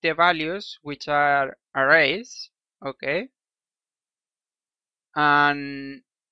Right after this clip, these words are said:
call the length or the size method on these arrays, we will get what we want. We will get the counts of twos, the counts of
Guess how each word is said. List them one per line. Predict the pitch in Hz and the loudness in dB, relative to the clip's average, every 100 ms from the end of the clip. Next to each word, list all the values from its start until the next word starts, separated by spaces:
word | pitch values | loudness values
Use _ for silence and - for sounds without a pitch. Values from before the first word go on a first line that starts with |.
| _ _ - | _ _ 2
call | 165 185 170 | 4 4 4
the | 160 151 147 143 139 - | 2 2 2 2 0 2
length | 165 175 196 196 _ _ | 6 6 6 -6 _ _
or | 151 151 | -8 -6
the | 147 | -6
size | - 165 165 - | -2 0 0 -2
method | 165 170 - 156 196 _ _ 147 | -6 -6 -4 -4 -4 _ _ -16
on | 143 | -12
these | 151 - | -10 -6
arrays, | 160 143 139 170 214 - - _ _ _ _ _ _ _ _ _ | -2 0 0 0 -6 -18 -20 _ _ _ _ _ _ _ _ _
we | - 156 | -8 -6
will | 160 160 | -4 -2
get | 170 196 190 _ _ _ _ - | 4 4 2 _ _ _ _ -6
what | 151 - | -6 -6
we | 147 | -4
want. | 143 135 135 151 | -2 -2 -4 -6
We | 151 | -4
will | 147 | -2
get | 147 165 | -2 -4
the | |
counts | - 160 147 131 - - - - _ _ - | -6 -2 -2 -4 -12 -16 -16 -18 _ _ -6
of | 139 135 135 _ - | -2 -2 -4 _ -10
twos, | 170 185 185 - - | -6 -6 -6 -10 -12
the | 143 | -6
counts | 147 147 - - - | -4 -4 -8 -20 -14
of | 147 | -12